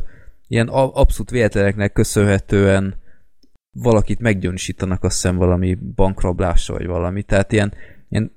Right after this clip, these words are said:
totális egy a millió az esélye, hogy, hogy pont ráillik minden,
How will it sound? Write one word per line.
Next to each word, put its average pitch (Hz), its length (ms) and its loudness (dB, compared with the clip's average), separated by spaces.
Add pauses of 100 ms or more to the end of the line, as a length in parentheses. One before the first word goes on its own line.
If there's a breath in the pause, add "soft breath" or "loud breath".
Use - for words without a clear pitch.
(120)
totális 104 460 2
egy 107 260 2
a 98 40 4
millió 95 440 2
az 90 140 2
esélye, 95 460 2
hogy, 98 300 0
hogy 101 180 -4
pont 104 280 0
ráillik 92 520 0
minden, 101 500 0